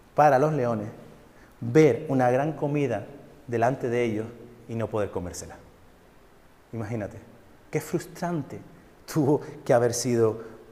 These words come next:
para los leones. Si no hubiesen sacado a Daniel de allí, los leones se hubiesen muerto de hambre.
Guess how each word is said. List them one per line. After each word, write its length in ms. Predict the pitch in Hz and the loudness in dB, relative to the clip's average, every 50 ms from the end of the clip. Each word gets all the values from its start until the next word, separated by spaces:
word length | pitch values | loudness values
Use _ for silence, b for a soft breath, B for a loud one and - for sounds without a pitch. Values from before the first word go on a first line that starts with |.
| - - | -20 -6
para 260 | - 135 120 113 113 117 | -2 0 2 2 2 0
los 160 | 113 107 110 | -2 -4 -6
leones. 320 | 113 110 101 98 101 98 - - - - - b b b b b | -6 -6 -6 -8 -10 -12 -16 -18 -20 -20 -20 b b b b b
Si 240 | - - 170 160 147 | -2 0 4 6 8
no 140 | 156 170 | 8 10
hubiesen 280 | 190 190 208 196 208 208 | 10 10 8 8 6 6
sacado 400 | - - 175 160 165 165 151 143 | 4 4 6 8 10 10 10 10
a 40 | 139 | 8
Daniel 600 | 135 131 135 143 165 165 160 151 160 - - - - | 6 6 8 8 8 8 8 6 4 0 -8 -6 0
de 140 | 127 139 | 2 4
allí, 220 | 131 131 139 156 143 | 4 4 4 4 2
los 140 | 131 117 120 | 2 2 2
leones 220 | 123 127 131 123 | 0 0 0 -2
se 80 | - 120 | -2 -2
hubiesen 260 | 123 127 - 120 120 | -2 -2 -2 -2 -2
muerto 220 | 117 110 - 113 | -2 -2 -2 0
de 100 | 104 104 | 0 0
hambre. 240 | 104 98 95 101 101 | 0 0 -2 -6 -8